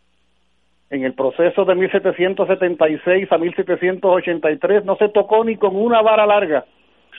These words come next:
la esclavitud negra. En ese momento, cuando surge Estados Unidos, había cuatro millones de esclavos de origen africano en lo que habría de ser Estados Unidos, y el,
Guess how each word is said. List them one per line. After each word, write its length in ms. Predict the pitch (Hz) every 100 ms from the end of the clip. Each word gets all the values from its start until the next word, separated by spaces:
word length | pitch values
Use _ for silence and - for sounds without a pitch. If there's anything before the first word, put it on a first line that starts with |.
| - _ _
la 120 | 143 156
esclavitud 560 | 156 151 147 143 180
negra. 380 | 160 151 131 101 _ _ _ _ _ _ _ _ -
En 180 | 143 165
ese 160 | -
momento, 480 | 220 226 247 220 160
cuando 340 | 147 143 135 135
surge 340 | 214 269 214
Estados 380 | 208 208 208 208
Unidos, 380 | 214 226 156 147 _ _ _ _ _ _ _ _ _
había 380 | - 139 175 196
cuatro 460 | 185 196 226 240 214
millones 480 | 202 185 214 151 - _ _ _ _ -
de 140 | 151
esclavos 500 | 143 - 175 202 160 -
de 100 | 147
origen 320 | 156 175 190
africano 680 | 185 175 170 190 202 175 143 _ _ _ _ _ _ _ _ -
en 100 | 143
lo 100 | 143
que 120 | 143
habría 260 | 143 160
de 140 | 185 180
ser 160 | 190
Estados 440 | 185 - 185 196 185
Unidos, 380 | 190 226 208 170
y 60 |
el, 180 | 175